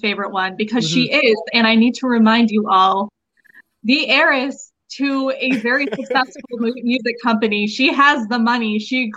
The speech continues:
Speaker 1: could fund this place. They
Speaker 2: <laughs>
Speaker 1: absolutely would have been fine if Jerrica remembered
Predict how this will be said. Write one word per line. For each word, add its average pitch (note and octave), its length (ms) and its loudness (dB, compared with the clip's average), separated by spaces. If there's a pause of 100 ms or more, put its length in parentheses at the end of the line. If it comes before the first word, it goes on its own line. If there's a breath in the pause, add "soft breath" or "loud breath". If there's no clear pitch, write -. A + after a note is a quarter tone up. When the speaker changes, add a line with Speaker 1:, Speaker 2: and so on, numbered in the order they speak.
Speaker 1:
could D4+ 240 -2 (160)
fund C4 320 2 (100)
this A#3 260 -6 (120)
place. A#3+ 360 -4 (400 loud breath)
They C4+ 200 0
Speaker 2:
<laughs> - 20 -6
Speaker 1:
absolutely C#4+ 840 0
would C4+ 120 0 (100)
have C4+ 140 2 (140)
been C#4 200 0 (120)
fine B3 360 2 (280 loud breath)
if C#4 220 2
Jerrica B3 720 2
remembered D#4 600 0